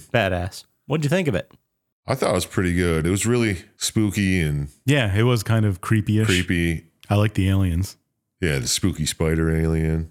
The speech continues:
Speaker 3: They were all the aliens who just had longer legs and arms in different <laughs> versions.
Speaker 2: I know, but it
Speaker 3: <laughs>
Speaker 2: kind of reminded me of a spider boss,
Speaker 3: Yeah.
Speaker 2: you know. And then, I don't know, the ruin, the ending ruined it
Speaker 3: That's
Speaker 2: for
Speaker 3: what
Speaker 2: me.
Speaker 3: I said.
Speaker 2: Yeah.
Speaker 3: It was kinda dumb. Didn't really make sense.
Speaker 2: No, why the fuck?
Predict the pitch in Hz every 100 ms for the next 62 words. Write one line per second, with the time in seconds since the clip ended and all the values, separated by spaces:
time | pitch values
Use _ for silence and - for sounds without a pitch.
0 | _ 117 120 135 120 113 127 107 87 107
1 | 101 95 101 107 92 95 104 95 90 120
2 | 110 92 85 78 - 104 170 135 143 101
3 | 127 143 165 - - - - 143 135 117
4 | 104 - 147 98 82 - 82 78 73 71
5 | 69 65 - 67 65 64 67 69 107 92
6 | 73 67 69 - - 101 98 87 76 -
7 | 101 113 76 67 67 85 98 101 73 -
8 | _ _ _ - 85 82 67 65 69 71
9 | 67 67 143 147 165 165 143 107 95 92
10 | - - 71 64 107 98 - 131 127 123
11 | 123 113 90 85 107 113 113 110 104 101
12 | 104 87 87 - _ _ _ _ - 104
13 | 110 73 78 98 104 101 113 107